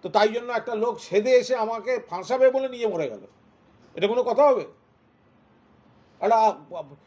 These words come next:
আ-, আকাণ্ঠ মদ্যপান করে যদি কোনো ব্যক্তি, যদি কোনো ব্যক্তি গাড়ি অ্যাক্সিডেন্ট করে, আমি এটা বলতে পারবো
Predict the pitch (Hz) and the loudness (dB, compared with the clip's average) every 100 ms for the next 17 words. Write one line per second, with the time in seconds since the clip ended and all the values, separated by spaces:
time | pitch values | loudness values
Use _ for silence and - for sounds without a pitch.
0 | _ - - 170 165 220 262 214 254 208 | _ -20 -14 -8 -4 -2 -4 0 0 0
1 | 202 170 240 254 262 254 254 254 214 214 | -6 -4 -4 -4 -8 0 0 2 -2 -6
2 | 233 262 254 202 - - 101 _ _ _ | -8 -4 0 0 0 -20 -20 _ _ _
3 | _ _ 139 202 247 247 254 247 247 233 | _ _ -2 -2 -2 -4 -2 -2 -4 -4
4 | 247 165 151 139 - - - 180 151 156 | -8 -10 -16 -20 -20 -16 -14 -12 -2 2
5 | 214 262 - 254 226 196 151 120 85 _ | 4 2 -2 -6 -6 -6 -6 -8 -10 _
6 | _ _ - 185 208 214 - 220 190 170 | _ _ -10 4 4 4 0 -2 -2 -2
7 | 143 113 | -4 -4